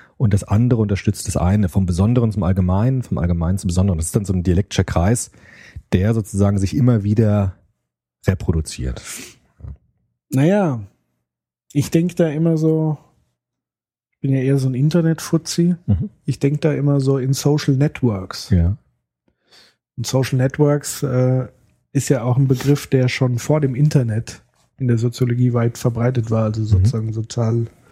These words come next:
Speaker 2: Strukturen und, und Netzwerke. Und ich glaube einfach, dass das sozusagen eine Art,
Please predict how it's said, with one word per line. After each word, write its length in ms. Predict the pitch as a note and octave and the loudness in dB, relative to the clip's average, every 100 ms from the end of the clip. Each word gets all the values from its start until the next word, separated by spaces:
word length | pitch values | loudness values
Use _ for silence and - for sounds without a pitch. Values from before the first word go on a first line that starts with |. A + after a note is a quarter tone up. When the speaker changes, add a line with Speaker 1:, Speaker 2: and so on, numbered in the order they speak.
| - - _ | -20 -20 _
Speaker 2:
Strukturen 800 | - - B2 - - D3+ D#3 E3+ | -18 -4 -4 -2 2 2 2 0
und, 300 | D#3+ C3+ B2+ | -2 -4 -4
und 200 | A#2 A#2+ | -2 0
Netzwerke. 760 | B2 D#3 - C3 A#2+ A#2+ D3 D#3+ - _ _ - - - - _ _ | 2 2 2 0 0 2 0 0 -6 _ _ -20 -20 -20 -20 _ _
Und 140 | - | -2
ich 120 | C#3 - | -2 2
glaube 280 | C3+ D3 | 2 2
einfach, 260 | C#3+ D3 D3 | 0 -2 0
dass 180 | - C#3 | 0 0
das 160 | C#3+ | 0
sozusagen 580 | - C#3+ D3+ C3 C3+ C#3 | 0 0 0 0 0 0
eine 260 | B2+ C3 B2 | -2 -2 -2
Art, 500 | B2 C3 C3 - | -2 -2 -2 -6